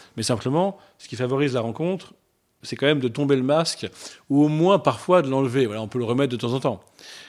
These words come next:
Enfin, je veux dire, on le voit tous les jours, des, des, des personnes qui se plaignent de rester seules, de ne pas se faire de nouveaux amis, de ne pas rencontrer l'amour, mais qui, au fond, ne sont pas capables de cesser de jouer ce jeu social.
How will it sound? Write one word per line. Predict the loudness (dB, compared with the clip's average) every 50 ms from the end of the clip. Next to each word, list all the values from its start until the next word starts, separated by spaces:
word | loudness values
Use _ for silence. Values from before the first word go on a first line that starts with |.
| -20 _
Enfin, | -12 -10 -6
je | -2
veux | 0 0
dire, | 0 0
on | -2
le | -4 -2
voit | 0 0 0
tous | 0 0
les | -2 0
jours, | 2 4 4 4 4
des, | 2 0 -2
des, | 0 -2 -2 -2
des | -2 -2 -2
personnes | -2 -2 0 0 0 0
qui | 0 -2 -2
se | -2 -2 -2
plaignent | 0 4 6 8 10 10 8 8 6 2
de | 2 0 -2 -2 0
rester | -2 -2 -2 -4 -6 -4 -2 -2 0 0
seules, | -2 -2 0 2 2 2 2 0 -2
de | -4 -8
ne | -6
pas | -4 -2 -2 -2
se | -4 -6 -4
faire | -4 -2 -2
de | -2 -4
nouveaux | -4 -4 -2 -2 -2 -2
amis, | -2 -2 -2 -2 -2
de | -2 -2
ne | -4 -6 -8 -16 -20 -20 -20 -20 -20 _ _ -2
pas | 0 2
rencontrer | 2 2 0 -2 -2 -2 -2
l'amour, | -2 0 0 2 2 2 2 0 -4 _ _ _ _ _ _ _ -20 -14 _ -8
mais | -6
qui, | -4 -4 -4
au | -4
fond, | -2 -2 -2 -2
ne | -2
sont | -4 -6 -8
pas | -6 -6 -8 -6
capables | -2 -2 -2 0 2 2 2 4 2 2 0 -6 -12 -14 -20 _ -10
de | -8 -8
cesser | -6 -2 -2 -2 -2 0 0 0 0
de | 0 -2
jouer | -2 2 2 4 4 2
ce | 0 -2 -6
jeu | -2 0 0 0
social. | 2 0 -2 0 2 2 4 4 2 0